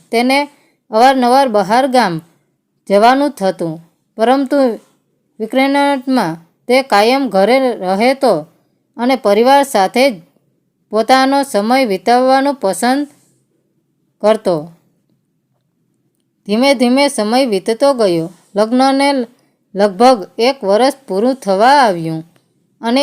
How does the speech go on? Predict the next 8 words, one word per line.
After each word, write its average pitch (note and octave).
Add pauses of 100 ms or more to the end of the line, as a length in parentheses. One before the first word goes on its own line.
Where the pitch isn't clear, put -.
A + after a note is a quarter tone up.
(140)
એવા B3+
સમયમાં G#3+ (720)
રુદ્રને C4+ (540)
બિઝનેસમાં C4+ (440)
ટ્રીપના C4+
લીધે G3+ (680)
બહાર A#3
ગામ A#3+